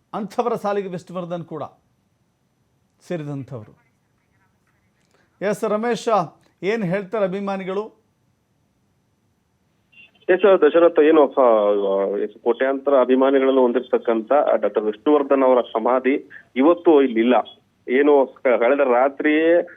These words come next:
Speaker 2: ರಾತ್ರೋ ರಾತ್ರಿಯೇ ಇಲ್ಲಿ ಸಮಾಧಿಯನ್ನ ನೆಲಸಮ ಮಾಡುವಂತ ಕೆಲಸ ಆಗಿದೆ.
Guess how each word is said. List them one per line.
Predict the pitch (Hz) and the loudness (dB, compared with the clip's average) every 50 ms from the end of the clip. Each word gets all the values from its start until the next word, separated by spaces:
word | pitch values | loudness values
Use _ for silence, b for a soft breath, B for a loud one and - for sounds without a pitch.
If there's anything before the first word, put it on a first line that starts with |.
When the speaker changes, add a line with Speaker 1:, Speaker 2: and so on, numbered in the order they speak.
| B B - | B B -4
Speaker 2:
ರಾತ್ರೋ | - 110 117 123 123 - 156 160 156 | -2 -2 -2 -2 -2 0 2 2 2
ರಾತ್ರಿಯೇ | 147 139 131 131 131 - 139 135 143 160 160 147 | 2 2 0 0 -2 -2 -2 0 2 2 2 0
ಇಲ್ಲಿ | 139 131 139 143 135 127 117 117 110 | 0 0 0 0 2 2 2 0 0
ಸಮಾಧಿಯನ್ನ | 113 120 117 127 135 135 131 123 135 | -2 -2 -2 -2 0 0 0 0 0
ನೆಲಸಮ | 131 117 107 110 - 131 131 135 | 0 -2 -2 -2 -2 -2 -2 0
ಮಾಡುವಂತ | 131 120 120 123 113 120 | 0 0 0 0 0 -2
ಕೆಲಸ | 113 - 104 98 98 - | -4 -4 -4 -4 -2 -2
ಆಗಿದೆ. | 123 110 104 98 98 101 117 135 143 - _ _ | 0 0 0 -2 -2 0 0 -2 -2 -4 _ _